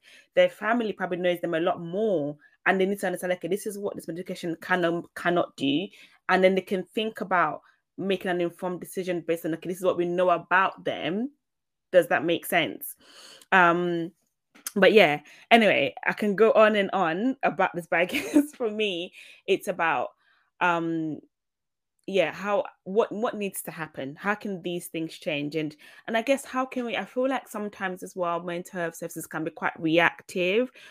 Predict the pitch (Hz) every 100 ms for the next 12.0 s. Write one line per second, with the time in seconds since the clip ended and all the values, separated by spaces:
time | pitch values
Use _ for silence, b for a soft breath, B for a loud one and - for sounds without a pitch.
0 | B 196 208 226 226 220 - 190 - -
1 | 185 - - 190 175 180 208 247 - -
2 | B B B B 190 185 185 202 - 208
3 | 208 - 208 202 _ - 196 - - _
4 | _ 247 254 233 190 175 - 185 - 160
5 | 147 175 147 202 190 - - 208 - 185
6 | 180 165 170 151 165 156 170 156 156 -
7 | 208 202 202 190 185 180 180 - b b
8 | b b 185 180 170 - 196 185 185 180
9 | 180 - 165 170 185 - 185 156 147 160
10 | - - 190 170 208 214 180 156 - 220
11 | 220 226 220 196 180 - 190 180 -